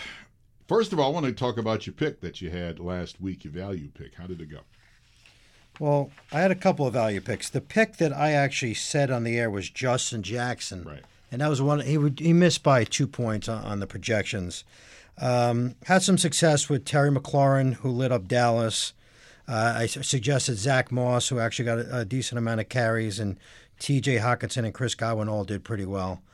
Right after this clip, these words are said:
Speaker 2: Uh, but we'll get to some more of the value picks later on in, in this podcast for this week.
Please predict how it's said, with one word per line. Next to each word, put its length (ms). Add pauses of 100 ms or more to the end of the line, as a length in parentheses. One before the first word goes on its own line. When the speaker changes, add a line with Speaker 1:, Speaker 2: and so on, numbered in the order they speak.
(420)
Speaker 2:
Uh, 240
but 120
we'll 100
get 180
to 60
some 180
more 160
of 40
the 60
value 240
picks 260
later 280
on 220
in, 160 (400)
in 120
this 220 (100)
podcast 840 (180)
for 180
this 300
week. 300